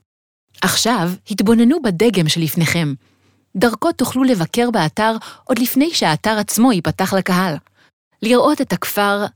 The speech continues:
לדמיין את הסמטאות, הבתים, החיים שהתקיימו בו. אבל חשוב לזכור, הדגם הוא שחזור. הארכיאולוגיה פועלת מתוך שברים, עקבות ורמזים, ומתוכם היא מנסה לבנות תמונה אפשרית של העבר.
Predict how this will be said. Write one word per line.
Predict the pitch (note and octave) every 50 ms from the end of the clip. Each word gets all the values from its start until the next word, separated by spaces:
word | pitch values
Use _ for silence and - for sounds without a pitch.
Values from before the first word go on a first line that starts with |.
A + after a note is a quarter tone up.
| _
לדמיין | G3 A#3+ G3+ B3+ B3 A#3 A#3 B3 B3+ C4 C4+
את | B3+ -
הסמטאות, | D#3+ - - E3 D#3 - - - - G3 G#3 G3+ G3+ - _ - - -
הבתים, | - D3+ C#3+ D3 - - A3+ A3 A3 A3 G#3+ A3 A3 - _ _
החיים | - A3 - - A#3+ D4 D#4 C#4+
שהתקיימו | - D4+ C#4 - - - G#3 G#3 F#3+ G3 A#3 A3+
בו. | F3+ C#3 C3+ - _ _ _ _ _ _ _ _ _ _ _ _ -
אבל | F#3+ G#3 A3
חשוב | A#3 - A#3 - - D4 D4+ D#4
לזכור, | D#4 C#4 - - - A3+ G#3+ E3 - - - _ _ _ _ _ _ _ _ -
הדגם | F#3 F3+ D#3 A3+ B3+ A#3+ G3 D#3+ D#3 D#3+ D#3
הוא | F3+
שחזור. | F3+ - - F#3 C#3+ F3 E3 F#3+ A#3 G#3+ - - - _ _ _ _ _ _ _ _ _ _ _ _ _ _ _ -
הארכיאולוגיה | A3 A3+ A3 G3+ - G#3 G#3+ A3 A#3 C#4 C#4 B3 C#4+ C#4+
פועלת | - - F3+ D3 G3+ G#3+ G#3+ A3 -
מתוך | G#3 G3 - A3+ A#3 A#3 -
שברים, | - G3 F3+ F#3 F3 F3 G#3+ A#3+ A#3+ A#3+ A#3+ A#3+ C4 - _ -
עקבות | F#3 - - F3+ D#3 D#3 E3+ G#3+ A#3+ B3 - - -
ורמזים, | C4+ C4 B3+ B3+ B3 A#3 G3 F#3 G#3 G#3 F3+ C#3+ B2 - - _ _ _ _ A3
ומתוכם | G3+ F3+ - F3+ D#3+ G3 G#3 B3 B3 G#3 A3 A3 - - - - _ _
היא | - A#3+
מנסה | A3+ A3+ A#3+ A3+ - E4 F4 E4
לבנות | C#4+ G#3+ G#3 G#3+ B3 D4 -
תמונה | - - A3+ G3+ G3+ G#3+ A#3+ C4 - -
אפשרית | A#3 - - - A3 B3 D#4 C4 -
של | - F3+ D#3+
העבר. | D#3 D#3 D3+ D3+ C#3+ F3 F#3 E3+ C#3